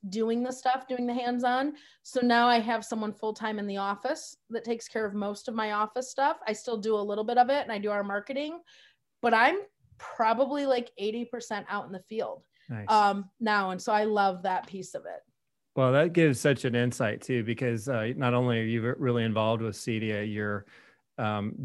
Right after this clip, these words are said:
Speaker 2: doing the work. You're not just a figurehead in a company or the face of the company or the salesperson of a company, which is great too, but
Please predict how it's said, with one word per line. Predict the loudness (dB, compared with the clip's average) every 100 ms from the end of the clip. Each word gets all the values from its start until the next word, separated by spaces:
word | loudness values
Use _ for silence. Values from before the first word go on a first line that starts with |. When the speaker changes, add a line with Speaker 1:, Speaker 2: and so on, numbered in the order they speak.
| 2
Speaker 2:
doing | 4 6 4
the | 2
work. | 2 4 2 0 -2
You're | 0
not | 0 0
just | -4 -6 -6
a | -6
figurehead | 0 0 2 0 0 0
in | -2 -4
a |
company | -2 -2 -2 -2 -2
or | -2
the | -2
face | -4 -4 -4
of | -6
the |
company | -6 -4 0
or | 0
the | 0
salesperson | 0 0 0 -2 -4 -2
of | -4
a | -2
company, | -2 0 0
which | 0 -2
is | 0
great | 2 2
too, | 0 0 2
but | 2 0